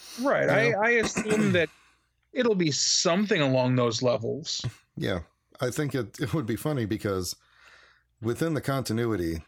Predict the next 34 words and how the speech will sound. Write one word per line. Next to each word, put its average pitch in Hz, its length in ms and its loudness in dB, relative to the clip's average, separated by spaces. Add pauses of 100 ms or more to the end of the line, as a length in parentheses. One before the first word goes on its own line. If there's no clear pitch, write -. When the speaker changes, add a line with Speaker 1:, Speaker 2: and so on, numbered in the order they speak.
Speaker 2:
like, 110 160 0
if 107 80 -4
you 143 100 -2
just 135 180 -4
watch 117 220 -2
the 113 80 -2
movies, 107 420 -2
you're, 95 240 -4
you're 107 180 -2
probably 110 500 -2
not 101 240 0
aware 101 300 0
of 104 100 -2
this, 104 200 0
but, 101 160 -2
like, 90 300 -2 (640)
um, 90 480 -2 (320)
there's 113 240 -4
an 123 100 -2
ent-, 101 260 -2
in, 117 300 -4
in 123 160 -2
the 104 280 -2 (460)
T 113 180 -4
V 156 200 -2
show 101 280 -2
realm, 92 500 -2 (300)
there's 107 240 -2
this 110 200 -2
entire 135 520 -2
gigantic 104 600 -4
subplot 104 640 -4
of, 92 120 -4
like, 92 340 -2